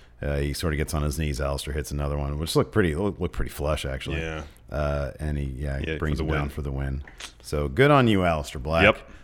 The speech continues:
Speaker 1: Uh, I don't know.
Speaker 2: He's getting a real feud. Him versus Andrade for Mania.
Speaker 1: I just kinda wanna fast forward to when he's not so, what's the word?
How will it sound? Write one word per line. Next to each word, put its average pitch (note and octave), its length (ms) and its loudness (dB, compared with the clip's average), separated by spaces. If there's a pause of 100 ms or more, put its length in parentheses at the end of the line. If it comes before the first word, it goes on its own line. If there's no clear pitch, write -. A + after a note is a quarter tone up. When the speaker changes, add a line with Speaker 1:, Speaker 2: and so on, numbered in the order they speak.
(180)
Speaker 1:
Uh, D#2 360 2 (1040)
I D2+ 60 -2
don't B1+ 260 -4
know. - 120 -8 (280)
Speaker 2:
He's A2+ 220 2
getting G2+ 180 2
a - 20 4
real G2 160 6
feud. F#2+ 320 2 (880)
Him A2+ 220 4
versus G2+ 260 6
Andrade F#2+ 480 8
for F#2+ 100 -2
Mania. F2+ 380 6 (140)
Speaker 1:
I - 60 -10
just - 140 -6
kinda A3+ 160 4
wanna G#3+ 180 8
fast E3 320 4
forward F3 220 8
to B2 60 8
when A#2+ 140 8
he's G#2+ 160 6
not C3 260 6
so, G2 520 6 (2500)
what's A#2 260 -2
the D#2+ 80 -4
word? C#2+ 440 -2